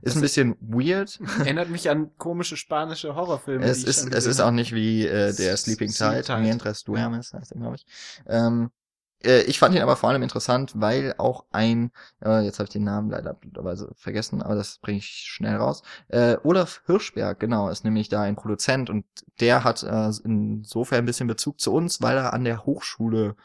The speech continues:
Speaker 1: in Mainz, äh, bei den zeitbasierten, äh, für den, im Studiengang zeitbasierte Medien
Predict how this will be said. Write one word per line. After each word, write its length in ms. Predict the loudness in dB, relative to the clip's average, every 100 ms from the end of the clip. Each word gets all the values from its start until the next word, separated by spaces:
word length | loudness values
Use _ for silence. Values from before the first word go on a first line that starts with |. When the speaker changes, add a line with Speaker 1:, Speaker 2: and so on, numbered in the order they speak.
| -20 -20 _
Speaker 1:
in 160 | -2 2
Mainz, 480 | 2 2 -2 -4 -4
äh, 260 | -2 -2 -2
bei 100 | -2
den 220 | -4 -4
zeitbasierten, 1080 | -2 -2 0 -4 -2 -4 -6 -6 -4 -4 -8 _ _
äh, 400 | -4 -2 -2 -4
für 100 | -4
den, 180 | -4 -4 -8
im 100 | -6
Studiengang 460 | -4 -2 0 -2 -2
zeitbasierte 520 | -4 -2 -4 -4 -2
Medien 640 | 0 0 0 0 0